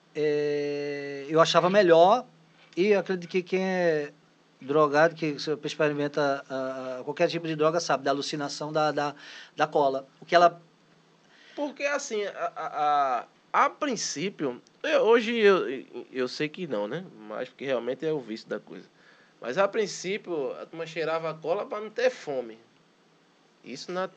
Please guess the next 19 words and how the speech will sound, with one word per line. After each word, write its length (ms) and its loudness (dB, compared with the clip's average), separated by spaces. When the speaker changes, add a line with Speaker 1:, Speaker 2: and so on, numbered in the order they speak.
Speaker 2:
na 160 -4
teoria, 540 -6
né? 180 -8
Speaker 1:
É. 240 0
Mas 200 -4
não 100 -4
era 240 0
o 40 -2
Speaker 2:
Antigamente. 360 -4
Mas 140 -2
Speaker 1:
não, 100 -2
Speaker 2:
realmente 320 0
Speaker 1:
não 100 0
era 160 6
o 40 0
meu 100 2
Speaker 2:
existe 60 2
um 20 -10
Speaker 1:
caso. 460 2